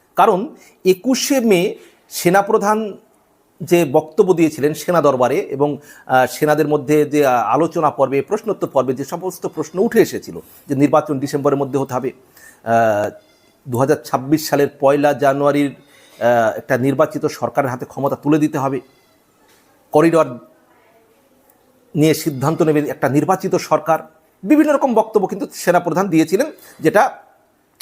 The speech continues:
বিভিন্নভাবে বাইরে চলে আসে। তারপরে কিন্তু সরকার অনেকটা নড়বড়ে হয়ে যায়। সেই অবস্থায় তারপর যখন ডক্টর ইউনূস,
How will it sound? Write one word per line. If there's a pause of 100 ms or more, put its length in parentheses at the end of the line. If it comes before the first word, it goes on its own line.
বিভিন্নভাবে
বাইরে
চলে
আসে। (880)
তারপরে
কিন্তু
সরকার
অনেকটা
নড়বড়ে
হয়ে
যায়। (1400)
সেই
অবস্থায় (260)
তারপর
যখন
ডক্টর
ইউনূস,